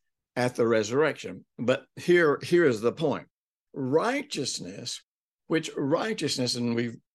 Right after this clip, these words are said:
listen, we've talked about this. If you haven't heard the other messages in this series, go back and listen to it, because I can't recap, you know, I can't recap it all every time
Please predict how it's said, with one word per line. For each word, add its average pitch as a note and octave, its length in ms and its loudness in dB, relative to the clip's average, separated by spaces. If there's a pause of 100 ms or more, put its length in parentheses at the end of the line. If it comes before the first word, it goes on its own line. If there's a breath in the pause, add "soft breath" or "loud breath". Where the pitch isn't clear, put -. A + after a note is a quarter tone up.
(180)
listen, C#3 340 2
we've B2 160 0
talked D#3 280 -2
about C#3+ 260 -4
this. C#3+ 400 -4
If A#2 140 -4
you E3 180 4
haven't D#3 400 0
heard C3+ 300 -2 (300)
the B2+ 280 -6
other E3+ 400 4
messages C3 680 0
in C#3 140 -2
this B2+ 200 2
series, A#2 280 -2
go B2+ 140 0
back C3+ 200 -2
and A#2+ 100 -4
listen A2+ 260 -6
to G2+ 120 -8
it, - 60 -8
because G2+ 360 -6 (200)
I - 100 -4
can't D3 360 -2
recap, C3 600 0 (260)
you A#2+ 100 2
know, A2+ 160 0
I G#2+ 60 -6
can't C#3 200 0
recap C#3+ 400 0
it A#2+ 120 -2
all A#2 340 0
every C#3+ 320 0
time A2 320 -6